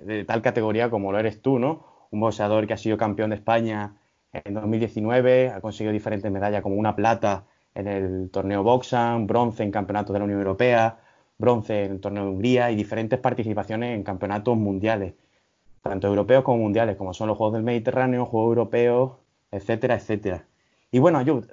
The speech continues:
te hemos traído aquí especialmente para, para aprender un poco más sobre el deporte de alto rendimiento. Tú eres un deportista de alto rendimiento y también eres un deportista de alto nivel. Nos gustaría saber qué es esto del alto rendimiento.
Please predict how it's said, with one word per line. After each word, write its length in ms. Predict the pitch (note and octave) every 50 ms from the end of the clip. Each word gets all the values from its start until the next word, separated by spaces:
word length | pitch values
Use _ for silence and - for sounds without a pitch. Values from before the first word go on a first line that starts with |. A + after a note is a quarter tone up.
| -
te 80 | - C3+
hemos 140 | D3+ F3 E3+
traído 240 | E3+ F3 F3 E3 E3
aquí 160 | C3 A#2+ D3
especialmente 640 | D#3+ - D#3 - C#3+ B2+ C3 C3 C3+ C#3 C#3 F3+ E3
para, 440 | - G#2+ G2 F#2+ F#2+ F#2+ F#2+ F2+ - -
para 160 | _ G#2+ G#2 G2+
aprender 320 | G2+ G2 G#2 G#2 B2 C#3
un 120 | D3+ C#3+
poco 220 | C3 D3 C3+ B2+ B2+
más 240 | A2+ A2+ B2 C#3+ C#3+
sobre 280 | - B2 A2 G2+ G2
el 60 | G2
deporte 380 | F#2+ G2 G2 - A#2 C3 B2+ D3+
de 60 | C3
alto 200 | A#2+ B2+ B2+ D3+
rendimiento. 680 | C#3 C3+ A#2+ G2+ F#2+ F2+ F#2 G2+ A2+ G#2 F#2 G#2 F#2+ - - _ _ _ _ _ _ _ _
Tú 100 | D3 D3+
eres 100 | D#3+ E3
un 60 | D#3+
deportista 440 | D3 B2 A2+ G#2+ A2+ C#3+ C#3 C3+ A2+
de 60 | G#2
alto 160 | A2+ A#2+ D3
rendimiento 560 | C3+ C#3+ C#3 B2 A2+ A2 A2+ A#2+ C3 B2+ E3
y 80 | C#3+ A#2+
también 240 | A2 G#2+ A#2 B2 B2+
eres 80 | B2+
un 80 | B2+ B2+
deportista 560 | C3+ C3 C3 A2+ A2 A2 A#2+ A#2 A#2+ D#3 D3+
de 160 | A#2 G#2 G#2+ G#2+
alto 300 | B2 C3+ B2+ - C#3 A2+
nivel. 340 | G#2 A2+ C3 A2+ F#2+ F#2+ - _ _ _ _ _ _ _
Nos 140 | - A2 A2
gustaría 300 | A#2 A2 A2 A2+ B2 D#3
saber 440 | D3+ - F3+ D#3+ D3 D3 E3+ F#3 F#3 - _ _ _ _ _ _ _ _ _ _ _ _ _ _ _
qué 140 | - D#3+ E3+
es 180 | D#3 - - -
esto 280 | C#3 C3+ - - B2+
del 100 | A#2+ A#2+
alto 220 | A#2+ A#2 G#2+ A#2+ A#2
rendimiento. 600 | A#2 A2+ A2 A2 G#2+ G2 F#2 F2 D#2 D2+ -